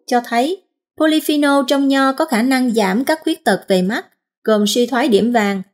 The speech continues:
mắt đỏ, hình thành đục thủy tinh thể, bệnh võng mạc tiểu đường. Thứ tư là có lợi cho tim. Theo đánh giá năm hai ngàn mười bốn của Đại học Trung tâm Michigan của Mỹ, dựa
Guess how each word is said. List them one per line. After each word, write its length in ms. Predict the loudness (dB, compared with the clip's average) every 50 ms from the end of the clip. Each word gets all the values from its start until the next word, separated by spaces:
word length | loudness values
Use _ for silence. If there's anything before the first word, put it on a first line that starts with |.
| -6
mắt 180 | -4 -4 -4 -2
đỏ, 420 | -2 0 0 0 0 -2 -4 -8 -14 _ -4
hình 200 | -2 0 0 0
thành 220 | 0 0 0 2
đục 160 | 0 0 0
thủy 180 | 0 0 0 2
tinh 180 | 2 0 0 0
thể, 400 | 0 0 0 0 0 -2 -4 -6 _ _ _ _ _ _ -2
bệnh 240 | 0 0 2 2
võng 240 | 2 0 0 0 0
mạc 180 | -2 -2 -2 -2
tiểu 160 | 0 0 0
đường. 280 | 2 0 0 0 -2 -2 -6 _ _ _ _ _ _ _ _ _ _ _ _ _ _ _ _ _ _ _ _ _ _ _ _ _
Thứ 80 | -2 -2 0 2
tư 200 | 2 2 2 2
là 140 | 2 2 0
có 140 | 2 0 0
lợi 240 | 2 2 2 2
cho 120 | 2 0 -2
tim. 440 | -2 0 0 2 2 0 -2 -6 -12 _ _ _ _ -2
Theo 100 | 0 0
đánh 160 | 0 0 0
giá 200 | 0 -2 -2 0
năm 160 | 0 -2 -2 -2
hai 120 | -2 -2
ngàn 200 | -2 0 0 2
mười 120 | 2 2
bốn 280 | 2 2 0 0 -2 0
của 120 | 0 2
Đại 140 | 2 2 0
học 200 | 0 0 -2 -2 0
Trung 160 | 0 0 0
tâm 240 | 2 0 2 2 2
Michigan 500 | 2 0 2 2 0 2 0 -2 -2 0
của 100 | 0 0
Mỹ, 420 | 0 0 0 0 0 -2 -2 -4 _ _ _ _ _
dựa 140 | -2 -2 -2